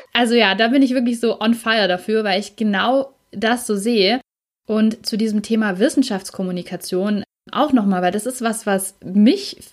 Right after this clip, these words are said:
viel beschäftigt und ich glaube uns beide im Rahmen von diesem, diesem Podcast in gewisser Weise beschäftigt, weil ich hatte vor kurzem jetzt auch eine Diskussion, wo ich auch, ähm, so ein paar TikToks vorgestellt habe von Creatoren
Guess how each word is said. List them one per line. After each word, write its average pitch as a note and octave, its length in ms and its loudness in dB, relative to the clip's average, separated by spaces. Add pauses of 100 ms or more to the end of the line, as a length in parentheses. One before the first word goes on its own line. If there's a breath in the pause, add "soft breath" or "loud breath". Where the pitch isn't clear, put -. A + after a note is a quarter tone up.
(180)
viel D#4 320 4
beschäftigt D4+ 640 -4
und G#3+ 100 -2
ich G#3 100 -6
glaube G3 220 -2
uns G3 200 -6
beide A#3 340 2
im G3+ 440 0
Rahmen G3 280 -2
von G3+ 120 -2
diesem, F3+ 320 -4
diesem F#3 240 -6
Podcast - 440 -6
in G3 80 -2
gewisser F#3 340 -2
Weise F3+ 220 -2
beschäftigt, F#3+ 520 -4 (340)
weil A3 240 4
ich C4+ 160 -2
hatte E4 180 0
vor A#3+ 180 -2
kurzem C#4 320 2
jetzt A#3+ 160 -2
auch - 60 -4
eine A3 160 2
Diskussion, G#3+ 800 2
wo G3+ 160 0
ich - 260 -8
auch, G3 300 -2
ähm, F#3+ 180 -4
so F#3 80 -6
ein F#3 100 -6
paar F#3 460 -4 (400)
TikToks - 800 -6
vorgestellt A#3 840 0
habe G#3 220 -4
von G3 400 -4 (280)
Creatoren B3+ 1000 2